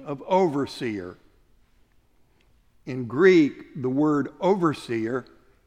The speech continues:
is episkope, which the King James Version translates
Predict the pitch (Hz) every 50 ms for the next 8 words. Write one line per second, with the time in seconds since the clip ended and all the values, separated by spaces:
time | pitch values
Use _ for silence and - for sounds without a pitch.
0 | _ _ 160 139 147 143 127 - - - 185 147 - - - 202 175 - - 160
1 | - - - 127 113 101 92 80 - - _ _ _ _ _ _ _ _ _ _
2 | _ _ _ _ _ _ _ _ _ _ _ _ - 127 139 127 - - - 127
3 | - - 170 165 151 147 123 107 143 165 190 196 185 180 160 - - 143 127 127
4 | 127 107 101 120 127 120 - - - 127 117 113 113 98 - 104 101 110 113 113
5 | 110 113 131 - - - -